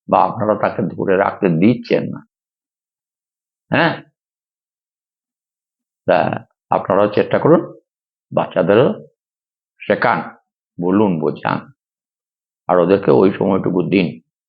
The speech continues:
যাতে ওরা এই আধ্যাত্মিকতার পথে যেন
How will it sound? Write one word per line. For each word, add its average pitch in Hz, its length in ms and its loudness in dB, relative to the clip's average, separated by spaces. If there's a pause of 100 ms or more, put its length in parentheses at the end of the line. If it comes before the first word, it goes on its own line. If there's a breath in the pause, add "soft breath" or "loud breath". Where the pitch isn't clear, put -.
(760)
যাতে 85 240 0
ওরা 101 240 4 (1900)
এই 185 220 8 (960)
আধ্যাত্মিকতার 180 800 2
পথে 92 260 -4 (200)
যেন 95 160 0